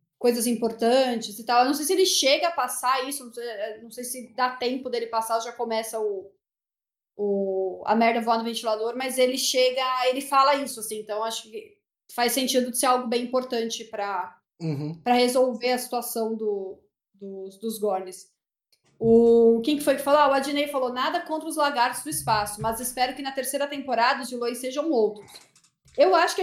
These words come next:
Speaker 1: a, a gente deve ter uma primeira, eu imagino que a primeira parte da terceira temporada seja uma coisa um pouco sequencial, assim, de Gorn, eu acho.
Speaker 2: É.
Speaker 1: Até essa situação se resolver, assim, eu acho que vai ser mais do que um episódio, eu, eu
Speaker 2: Você
Speaker 1: chutaria,
Speaker 2: acha?
Speaker 1: assim.
Speaker 2: Eu, eu chutaria que se resolve já no primeiro
Speaker 1: Em um?
Speaker 2: episódio.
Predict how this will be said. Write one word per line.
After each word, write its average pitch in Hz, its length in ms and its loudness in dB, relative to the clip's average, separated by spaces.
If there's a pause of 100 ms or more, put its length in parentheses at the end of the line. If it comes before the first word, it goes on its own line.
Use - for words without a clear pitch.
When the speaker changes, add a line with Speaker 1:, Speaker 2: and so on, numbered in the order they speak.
Speaker 1:
a, 285 80 -4
a - 20 0
gente 320 240 -2
deve 320 300 0
ter 302 360 2
uma 311 160 -6 (120)
primeira, 294 360 0 (160)
eu 294 180 6
imagino 349 280 2
que 349 80 -2
a 330 40 -2
primeira 320 320 -2 (120)
parte 254 380 -2
da 247 100 -8
terceira 240 340 -10
temporada 240 540 -4
seja 285 720 2
uma 311 180 -4
coisa 311 200 0
um 302 80 -6
pouco 339 200 -4
sequencial, 370 760 2
assim, 247 240 -8
de 226 120 -10
Gorn, 214 400 0
eu 208 100 0
acho. 196 380 -2 (680)
Speaker 2:
É. - 40 -6
Speaker 1:
Até 233 160 2
essa 247 180 2
situação 254 400 -2
se 254 160 -10
resolver, 254 480 2
assim, 240 180 -2
eu 240 120 2
acho 240 160 -2
que 269 80 -16
vai 277 100 -4
ser 285 140 -2
mais 285 320 -2
do 349 100 -4
que 359 100 -4
um 339 140 -2
episódio, 233 640 -2
eu, 196 260 -8
eu 202 200 -8
Speaker 2:
Você 196 260 -6
Speaker 1:
chutaria, 226 440 -2
Speaker 2:
acha? - 0 -
Speaker 1:
assim. 196 160 -6
Speaker 2:
Eu, 220 400 -2
eu 226 40 -2
chutaria 226 640 0
que 226 220 -6
se - 320 -6
resolve 190 640 2
já 185 160 2
no 196 80 -4
primeiro 196 380 2
Speaker 1:
Em - 20 6
um? 254 80 6
Speaker 2:
episódio. 123 460 2